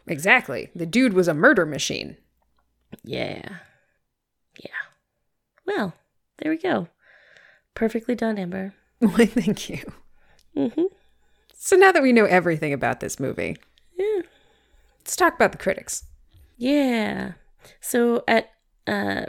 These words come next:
Speaker 2: Rotten Tomatoes, it's fifty-nine fifty-nine.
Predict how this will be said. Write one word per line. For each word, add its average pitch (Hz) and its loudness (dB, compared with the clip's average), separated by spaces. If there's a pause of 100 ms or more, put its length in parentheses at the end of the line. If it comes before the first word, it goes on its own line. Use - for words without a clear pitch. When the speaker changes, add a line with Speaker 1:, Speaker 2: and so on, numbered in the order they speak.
(100)
Speaker 2:
Rotten - 0
Tomatoes, 208 0
it's - -6
fifty-nine 320 2
fifty-nine. 240 -2